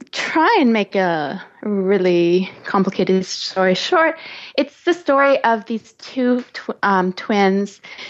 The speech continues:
Nicola and Nushka, who are just too enmeshed, and, um,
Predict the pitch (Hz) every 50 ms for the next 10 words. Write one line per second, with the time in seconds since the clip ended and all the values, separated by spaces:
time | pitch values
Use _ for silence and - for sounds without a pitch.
0 | - - - _ - 214 214 - 262 220 220 214 208 208 208 202 196 196 196 175
1 | 175 170 - - - 196 170 160 175 - - 202 190 190 180 - 202 202 - -
2 | - - 247 240 226 208 196 170 156 147 170 208 - - - - - - - 202
3 | 190 185 175 - 185 180 170 160 160 165 185 196